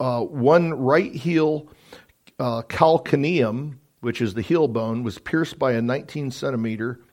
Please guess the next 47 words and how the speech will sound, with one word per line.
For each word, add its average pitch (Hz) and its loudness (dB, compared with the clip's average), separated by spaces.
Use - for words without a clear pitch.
iron 139 0
nail, 127 -2
that's 104 -12
seven 127 0
and 117 -4
a - -4
half 113 -4
inches, 110 -8
with 123 0
traces 170 0
of 110 -2
wood 139 4
at 120 -2
both 127 4
ends, 120 -2
and 151 4
it 165 4
was 135 4
bent 214 8
at 131 6
the 127 0
end. 104 -4
This 185 8
is, 156 0
uh, 147 6
normally, 151 6
like, 127 2
when 123 4
Jesus 151 0
was 123 -4
take-, 143 4
would 131 -8
be 123 -2
taken 139 4
off 123 0
the - -10
cross 120 -2
in 107 -8
just 107 -8
several 104 -4
verses, 107 -10
they 143 10
would 143 6
pull 180 6
the 147 2
nails 151 8
out. 131 2